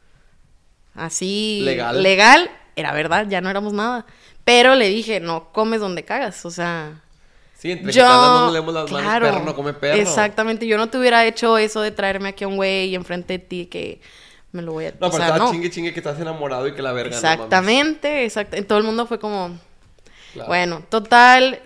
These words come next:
Speaker 1: se la aventé, le, le reclamé las que me contó acá. Los, lo tuve que hacer,
Speaker 2: Y
Speaker 1: lo
Speaker 2: le
Speaker 1: tuve.
Speaker 2: dijiste, "Tu hermano me
Speaker 1: No,
Speaker 2: dijo".
Speaker 1: no, nada más le dije que ya me dijeron de que esto y
Speaker 2: Pues
Speaker 1: esto
Speaker 2: ya
Speaker 1: y
Speaker 2: sabes que
Speaker 1: esto.
Speaker 2: fue tu hermano.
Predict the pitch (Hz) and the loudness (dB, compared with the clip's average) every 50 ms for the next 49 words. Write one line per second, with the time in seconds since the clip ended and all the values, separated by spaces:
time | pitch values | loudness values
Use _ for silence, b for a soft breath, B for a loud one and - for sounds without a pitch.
0 | _ - - - 202 208 196 196 196 190 180 185 - 208 214 226 233 233 233 214 | _ -10 -6 -4 -2 0 0 0 0 -2 -4 -4 -2 2 4 4 4 4 2 0
1 | 196 - 190 202 196 190 185 180 160 175 175 175 170 170 180 190 185 - 202 190 | 0 0 0 0 0 0 -2 -2 -4 -6 -6 -4 -4 -2 -2 -4 -4 -6 -6 -6
2 | 180 175 - 170 170 170 - 175 175 170 175 175 175 175 170 170 170 - - 170 | -6 -6 -6 -8 -8 -6 -4 -4 -2 -2 -2 -2 -2 -2 -4 -6 -8 -8 -8 -6
3 | 170 170 170 165 156 - 165 214 214 214 202 190 - 202 220 226 220 233 220 226 | -6 -4 -4 -6 -6 -8 -6 -2 0 0 0 0 0 2 4 4 4 6 4 4
4 | 254 - 311 170 - - 180 165 156 156 151 147 147 143 143 139 123 127 135 135 | 4 4 2 0 2 0 0 0 0 0 2 2 4 2 2 -2 -4 -4 -6 -6
5 | - - 131 123 - 131 127 123 123 123 123 131 - 247 254 262 269 269 269 269 | -6 -8 -8 -6 -4 -4 -4 -2 -4 -4 -4 -4 0 2 6 6 8 8 8 6
6 | 262 247 240 226 208 202 196 185 196 196 202 202 214 202 202 - 190 180 170 170 | 6 4 4 4 2 2 0 0 0 -2 -2 -2 -4 -6 -4 -6 -6 -4 -2 -2
7 | 160 175 190 190 190 180 175 170 - 180 175 180 175 165 170 - - - - - | -4 -4 -4 -6 -6 -6 -8 -8 -6 -6 -6 -6 -6 -8 -8 -10 -12 -12 -12 -14
8 | 196 - - 185 180 - - - - 247 254 139 143 143 - - 196 - - 131 | -14 -12 -10 -10 -8 -6 -4 -2 -2 -2 -2 -4 -2 -2 -2 -2 -2 -4 -8 -10
9 | 123 120 113 107 107 110 | -10 -10 -12 -14 -14 -16